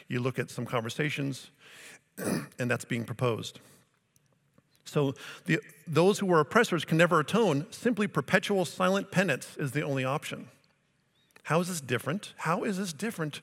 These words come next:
from the beauty of the gospel? Where I can come to a brother because I personally sinned against them and say, "Please forgive me." How can I, how can I apologize for something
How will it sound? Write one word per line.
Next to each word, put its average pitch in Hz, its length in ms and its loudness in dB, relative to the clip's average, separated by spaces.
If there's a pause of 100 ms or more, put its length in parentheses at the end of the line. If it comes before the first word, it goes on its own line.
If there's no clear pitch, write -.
(340)
from 165 180 0
the 147 60 2
beauty 175 360 0
of 180 100 0
the 160 80 0
gospel? 135 520 -6 (1600)
Where 139 160 0
I 151 120 0
can 151 140 -6
come 170 240 0
to 160 120 -2
a 147 40 -2
brother 143 380 0 (480)
because - 280 2
I 165 80 4
personally 220 540 2
sinned 240 300 2
against 143 300 2
them 131 180 0
and 135 140 -2
say, 135 260 -2 (120)
"Please 170 220 -4
forgive 147 320 -4
me." 120 240 -8 (1700)
How 202 240 -2
can 220 180 -2
I, 233 160 0 (280)
how - 180 -4
can 262 140 -4
I 254 40 4
apologize 147 920 -4 (220)
for 180 140 -4
something 208 420 0